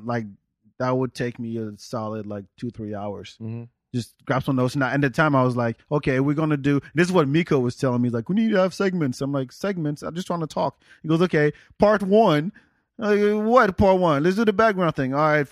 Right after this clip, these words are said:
Speaker 1: cool. Where you're from? How you used to get started, blah, blah, blah." And then this, the second part was more of a, like, extrapolate on their background
Speaker 2: Yeah.
Speaker 1: and talk about something that they're an expert in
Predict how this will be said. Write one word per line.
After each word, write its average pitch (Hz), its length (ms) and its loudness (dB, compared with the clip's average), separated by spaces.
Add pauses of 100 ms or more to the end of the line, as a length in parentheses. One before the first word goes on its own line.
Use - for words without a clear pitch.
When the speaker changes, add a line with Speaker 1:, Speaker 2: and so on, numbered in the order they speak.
Speaker 1:
cool. 160 340 0 (680)
Where 156 440 -2
you're 180 140 4
from? 160 380 2
How 156 80 4
you 151 100 -2
used 160 180 -2
to 147 60 -18
get 160 120 2
started, 156 300 0
blah, 143 140 2
blah, 160 140 2
blah." 131 260 2
And 139 240 -2
then 139 320 0 (420)
this, 135 280 -4 (100)
the 135 160 -2
second 180 480 0
part 143 340 2
was 127 300 0
more 135 300 2
of 120 160 0
a, 120 340 0 (680)
like, 127 160 -4
extrapolate 139 960 -2 (760)
on 127 540 0
their 127 160 0
background 135 720 0
Speaker 2:
Yeah. 117 240 -4
Speaker 1:
and 131 100 -4
talk 151 160 2
about 139 200 0
something 143 360 -2
that 123 160 0
they're 127 120 0
an 127 280 -4
expert 127 520 -2
in 107 320 -4